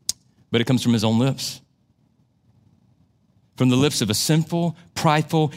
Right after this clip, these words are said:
yet insecure maniac come these words, "As I have done, so God has repaid me." Israel was God's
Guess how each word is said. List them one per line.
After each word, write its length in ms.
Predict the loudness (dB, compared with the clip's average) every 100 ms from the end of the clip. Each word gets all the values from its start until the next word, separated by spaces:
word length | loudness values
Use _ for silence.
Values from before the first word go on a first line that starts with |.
| 0
yet 200 | 0 2
insecure 640 | 0 0 -4 -2 0 2
maniac 720 | 2 4 4 2 2 -2 -4
come 220 | 0 2
these 200 | 2 0
words, 440 | -2 -2 0 -2 -4
"As 320 | 0 2 0 0
I 160 | 0 0
have 240 | -2 -4
done, 380 | -4 -2 -4 -6 -8
so 200 | -6 -4
God 360 | -2 -2 -4 -6
has 260 | -8 -6 -6
repaid 440 | -6 -4 -4 -4
me." 360 | -4 -4 -6 -10 _ _ _ _ _ _ _ _ _ _ _ _ _ _ _ _ _ _ _ _ _ _ _ _ _ _ -4
Israel 500 | -2 2 0 0 0
was 160 | -2
God's 600 | 0 0 0 -4 -8 -8